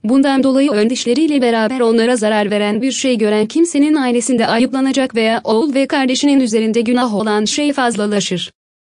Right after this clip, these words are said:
Oğlu ve kardeşi, o kimsenin müşahede ettiği zarar miktarınca o fazlalıktan bir belaya düşerler.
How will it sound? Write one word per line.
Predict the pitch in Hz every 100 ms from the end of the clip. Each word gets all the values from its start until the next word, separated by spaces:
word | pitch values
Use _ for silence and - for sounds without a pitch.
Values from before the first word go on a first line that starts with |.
| -
Oğlu | 240 226 233
ve | 208
kardeşi, | 208 185 180 175 - 247 - _
o | - 349
kimsenin | 349 339 285 277
müşahede | 277 254 214 196
ettiği | 226 240 262 254
zarar | 214 214 208
miktarınca | 180 175 285 285 285 339
o | 214
fazlalıktan | - 196 202 226 240 254 254
bir | 277
belaya | 233 226 208 247
düşerler. | 202 - 175 170 156 156 -